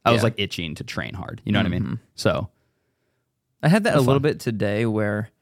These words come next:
Speaker 2: I did my morning run,
Speaker 1: Mm-hmm.
Speaker 2: and I want nothing more than to work out right now.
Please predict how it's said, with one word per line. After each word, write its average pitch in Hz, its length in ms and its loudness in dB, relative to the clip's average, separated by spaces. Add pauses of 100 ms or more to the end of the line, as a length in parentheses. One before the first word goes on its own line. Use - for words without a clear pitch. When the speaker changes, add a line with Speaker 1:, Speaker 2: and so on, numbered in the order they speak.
(360)
Speaker 2:
I 117 100 0
did 113 160 2
my 110 240 0
morning 110 720 -2
run, 110 420 0 (160)
Speaker 1:
Mm-hmm. 98 200 2 (520)
Speaker 2:
and 113 320 2
I 120 140 2
want 127 240 2
nothing 117 600 2
more 107 280 2
than 107 200 2
to 110 100 -2
work 78 240 -4
out 64 180 -2
right - 140 -2
now. 71 260 -4